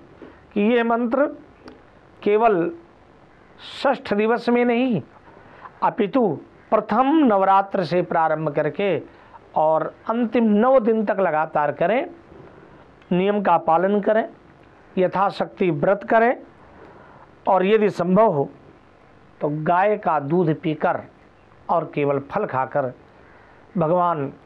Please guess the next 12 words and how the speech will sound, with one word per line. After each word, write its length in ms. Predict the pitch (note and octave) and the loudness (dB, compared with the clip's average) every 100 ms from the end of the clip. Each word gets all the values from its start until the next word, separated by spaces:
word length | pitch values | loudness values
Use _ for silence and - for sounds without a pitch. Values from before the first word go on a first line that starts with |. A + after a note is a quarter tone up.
| - D#3+ | -8 -4
भगवती 520 | D3+ F3 E3 G#3 D#3+ | 0 0 0 -4 -4
कात्यायनी 680 | - E3 D#3+ - G3+ A3+ A3 | -6 -4 -4 -2 0 0 0
माता 360 | G3 D3+ D3 | 0 -2 -4
का 260 | C#3 C3 - - - - - - | -2 -4 -4 -12 -20 -20 -20 -14
चित्र 360 | - G3 - D3 | -4 -4 -4 -6
सामने 440 | B2 D3+ D#3+ D3 | -4 -4 -2 0
रखकर 380 | C3+ D3+ - A3+ - - - - - - E3 | 0 -2 -2 -2 -4 -20 -20 -20 -20 -14 -6
ज्योति 400 | C#3+ D#3 D3 C3+ | -2 -2 0 -2
जगाकर 520 | B2+ D3 D#3 F3 F#3+ - - - - - | 0 -2 -2 -4 -4 -10 -20 -20 -20 -2
आप 260 | F3 G3 C4 | 2 2 2
यदि 260 | G#3 G3+ | 2 2
प्रतिदिन 680 | G#3 - A3 A#3+ B3+ G3+ C3+ | 0 -2 0 0 0 -2 -6